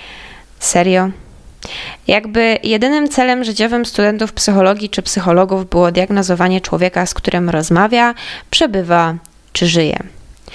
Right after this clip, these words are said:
W sumie nie wiem, jak jest u innych, mogę tylko mówić z własnej perspektywy.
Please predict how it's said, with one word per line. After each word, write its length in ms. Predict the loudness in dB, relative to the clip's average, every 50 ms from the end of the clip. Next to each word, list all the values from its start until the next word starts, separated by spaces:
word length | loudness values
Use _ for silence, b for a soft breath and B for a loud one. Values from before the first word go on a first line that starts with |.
| B B B B B B
W 80 | -4 0
sumie 460 | 2 4 4 4 4 4 4 2 2
nie 220 | 0 0 0 2
wiem, 380 | 2 4 4 4 2 0 -2 -2 -2 0
jak 300 | 2 2 0 0 0 -2
jest 280 | -2 -2 -4 -4 -2
u 80 | 0 2
innych, 600 | 2 2 2 4 4 2 2 2 0 -4 -4 -2
mogę 280 | 0 0 2 0 0
tylko 280 | -2 -2 -2 0 0 0
mówić 340 | 0 0 0 0 0 0 -2
z 60 | 0
własnej 420 | 0 2 2 2 0 0 -2 0
perspektywy. 800 | 0 0 0 0 -2 -4 -6 -6 -4 -2 -2 0 2 2 2 2